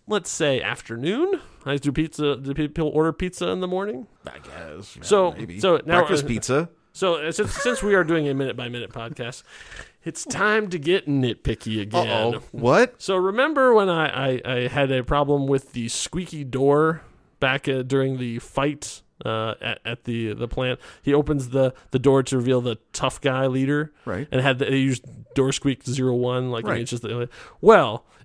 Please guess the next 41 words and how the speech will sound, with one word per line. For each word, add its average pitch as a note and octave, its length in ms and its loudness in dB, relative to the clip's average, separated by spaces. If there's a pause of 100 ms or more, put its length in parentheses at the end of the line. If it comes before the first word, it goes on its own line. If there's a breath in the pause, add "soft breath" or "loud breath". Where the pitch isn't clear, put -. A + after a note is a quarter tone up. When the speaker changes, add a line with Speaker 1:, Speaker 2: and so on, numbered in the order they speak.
(120)
Speaker 1:
in G3 160 4
this, A3 300 6 (140)
they D#3 80 4
use E3 300 4
a D3+ 180 2
really, D#3 640 -2 (140)
really, E3 1080 -4
really D3+ 640 0
stupid C3+ 560 -4
gag. A#2 500 -4 (260 loud breath)
So D#3 400 6 (180 loud breath)
we D#3 100 4
cut - 320 4
to D3 360 4
Bruce F3+ 440 2
in C#3 280 0
full F#3+ 260 2
outfit D#3+ 360 2
delivering D#3+ 340 4
pizzas, G#2 560 -2 (240)
and C#3 280 2
he's C3+ 200 4
riding G3 240 6
a G#3 40 4
bike. F#3 520 2
Speaker 2:
He's A#2+ 100 -2
Speaker 1:
And D#3+ 80 2
so F3+ 120 6
Speaker 2:
riding - 0 -
a F3 40 8
Speaker 1:
we F3 100 10
Speaker 2:
bike. E3+ 80 4
Speaker 1:
hear, D#3+ 240 4 (300 soft breath)
"Gling, B4 280 4
gling." B4+ 580 6
Speaker 2:
Well, B2 120 6
the A#2+ 100 -2
bicy-, C3+ 320 0
bicycles B2+ 480 0
have C3+ 360 0
b-, C3+ 80 2